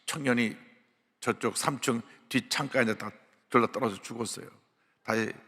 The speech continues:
사도 바울이 살려냈습니다마는 말이 좀 어눌하고 또 고독은시가 돼가지고 글을, 작은 글을 잘 못 봐서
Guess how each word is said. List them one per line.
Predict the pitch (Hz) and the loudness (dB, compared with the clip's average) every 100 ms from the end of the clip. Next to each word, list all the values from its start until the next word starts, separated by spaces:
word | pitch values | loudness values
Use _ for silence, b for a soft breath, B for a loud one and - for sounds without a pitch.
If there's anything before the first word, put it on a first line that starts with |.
| _ _ _ | _ _ _
사도 | - 117 | -6 -4
바울이 | 107 113 | -4 -4
살려냈습니다마는 | 120 113 107 - - - - 50 139 - - _ _ _ _ _ _ _ | -6 -6 -6 -8 -8 -4 -2 -2 -4 -8 -14 _ _ _ _ _ _ _
말이 | - 120 131 | -2 0 2
좀 | 127 120 | 0 0
어눌하고 | 117 117 - - - - | 0 -2 -6 -12 -14 -8
또 | 143 117 | -4 -4
고독은시가 | - 147 151 139 131 131 120 | 4 8 8 10 8 6 0
돼가지고 | 113 110 113 120 120 117 - b b b b b _ - | -2 -6 -8 -8 -8 -10 -20 b b b b b _ -2
글을, | 165 170 143 127 - - _ _ _ _ _ _ _ _ _ _ _ _ _ _ _ _ _ _ _ _ _ _ _ _ _ _ _ _ _ _ _ _ _ _ _ _ _ _ _ _ _ _ - | 6 6 6 0 -6 -20 _ _ _ _ _ _ _ _ _ _ _ _ _ _ _ _ _ _ _ _ _ _ _ _ _ _ _ _ _ _ _ _ _ _ _ _ _ _ _ _ _ _ -2
작은 | - 139 | 0 2
글을 | 147 139 139 | 4 4 2
잘 | 147 | 2
못 | 131 120 | 2 2
봐서 | 120 120 | 2 0